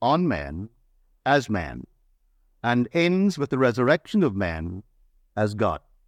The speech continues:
God becomes as we are, that we may be as he is. God becomes man,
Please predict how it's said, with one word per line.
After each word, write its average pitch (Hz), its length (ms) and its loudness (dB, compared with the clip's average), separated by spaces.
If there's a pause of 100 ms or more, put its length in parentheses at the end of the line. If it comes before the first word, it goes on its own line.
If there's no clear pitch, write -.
(1200)
God 160 300 4
becomes 143 520 2
as 113 160 0
we 135 240 0
are, 65 300 -4 (680)
that - 120 -6
we 139 220 0
may 156 180 4
be 127 460 0
as 120 240 0
he 120 300 0
is. 67 100 -10 (1040)
God 151 260 4
becomes 165 500 2
man, 76 440 -8